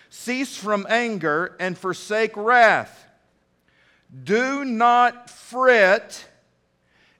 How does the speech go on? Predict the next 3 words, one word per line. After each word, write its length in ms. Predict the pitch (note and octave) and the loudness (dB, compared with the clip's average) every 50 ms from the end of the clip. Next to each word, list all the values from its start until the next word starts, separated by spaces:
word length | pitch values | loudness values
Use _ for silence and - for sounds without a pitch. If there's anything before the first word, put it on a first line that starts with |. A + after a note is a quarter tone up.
| - | -4
it 220 | F3+ F#3+ G3 G3 - - | -2 0 0 0 -2 0
only 840 | G#3+ A#3 B3+ C4 C4+ B3+ A3+ G3+ F#3 F3+ F3+ F3+ F3+ G3 G#3+ G3+ G3 _ _ _ _ _ _ _ _ _ _ - | 0 2 2 2 0 -2 -4 -4 -2 -2 -2 -2 -4 -6 -8 -12 -16 _ _ _ _ _ _ _ _ _ _ -12
causes 1080 | - - C4 C#4+ C4+ C4 A#3+ F#3+ D3 C3+ E3 D#3 D#3 E3 F#3 G#3 A3 G#3 - - - | -4 0 2 4 4 4 4 2 -2 -6 -6 -6 -4 -4 -6 -8 -10 -12 -16 -18 -20